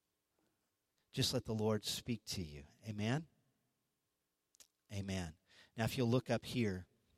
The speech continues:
at this little logo, our new children's pastor, Nathan, created this. And I asked him, I said, "I really like the colors. It's really nice and colorful."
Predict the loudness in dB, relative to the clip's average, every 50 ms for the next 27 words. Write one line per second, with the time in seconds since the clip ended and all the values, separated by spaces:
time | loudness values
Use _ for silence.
0 | -20 -20 -20 -20 _ _ _ _ _ _ -16 _ -8 -6 -4 -2 -2 0 2 2
1 | 2 2 4 6 6 6 6 4 0 -2 -4 -6 -10 _ _ _ _ _ -20 -20
2 | -20 _ _ _ _ -20 _ _ _ _ _ _ _ _ _ -4 -2 0 0 0
3 | 0 2 2 2 2 0 -2 -2 -2 0 0 0 0 -2 -4 -6 -4 -4 -2 -2
4 | -2 -2 -2 -4 -6 -8 -8 -8 -4 -2 0 2 2 2 2 0 0 -2 -4 -6
5 | -6 -6 -8 -10 -10 -10 -14 _ _ _ _ _ _ _ _ _ _ _ _ -2
6 | 0 2 2 2 2 0 -4 -6 -8 -10 -10 -8 _ -2 0 2 2 2 2 2
7 | 0 0 0 0 0 0 -4 -8 -12 -16 -20 _ _ -10 -6 -4 0 2 4 4
8 | 4 4 4 2 2 0 -2 -4 -6 -8 -10 -6 -4 -2 0 0 0 0 -2 -4
9 | -2 -2 0 0 0 0 0 0 -2 -4 -6 -6 -6 -4 -4 -2 -2 -4 -4 -8
10 | -10 -12